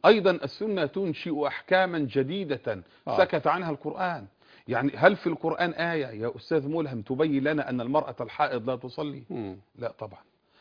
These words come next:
Speaker 1: أو أن المرأة الحائض لا تصوم؟ لا طبعًا. من الذي بين كل هذا؟ السنة
Speaker 2: السنة.
Speaker 1: النبوية.
Speaker 2: نعم.
Speaker 1: أقول لك، حينما لا نأخذ السنة فنحن نكذب القرآن. ليه؟
Speaker 2: مم.
Speaker 1: لأن ربنا قال في القرآن في ثلاث آيات،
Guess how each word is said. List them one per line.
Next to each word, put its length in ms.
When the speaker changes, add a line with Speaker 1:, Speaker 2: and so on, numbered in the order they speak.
Speaker 1:
أو 140
أن 100
المرأة 300
الحائض 480
لا 180
تصوم؟ 460
لا 120
طبعًا. 300
من 160
الذي 300
بين 340
كل 220
هذا؟ 360
السنة 160
Speaker 2:
السنة. 160
Speaker 1:
النبوية. 440
Speaker 2:
نعم. 240
Speaker 1:
أقول 400
لك، 340
حينما 580
لا 160
نأخذ 380
السنة 540
فنحن 360
نكذب 520
القرآن. 540
ليه؟ 360
Speaker 2:
مم. 60
Speaker 1:
لأن 200
ربنا 340
قال 280
في 80
القرآن 380
في 160
ثلاث 400
آيات، 260